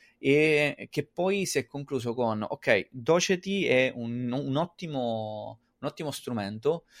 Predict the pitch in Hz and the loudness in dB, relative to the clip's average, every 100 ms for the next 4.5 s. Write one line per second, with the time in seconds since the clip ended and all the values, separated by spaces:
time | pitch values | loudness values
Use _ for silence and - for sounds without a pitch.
0 | - 131 131 165 180 - - 110 113 131 | -8 -2 6 6 6 4 2 2 2 2
1 | 180 190 _ - 123 117 113 113 110 110 | 0 -2 _ 2 4 4 2 2 2 2
2 | 117 110 104 - 110 107 104 101 101 110 | 0 0 -4 -2 -4 -2 -4 -6 -6 -4
3 | 107 107 104 104 107 117 165 - - - | 0 2 0 0 -2 -2 -6 -10 -20 -14
4 | - 120 113 107 107 | 2 4 4 2 -2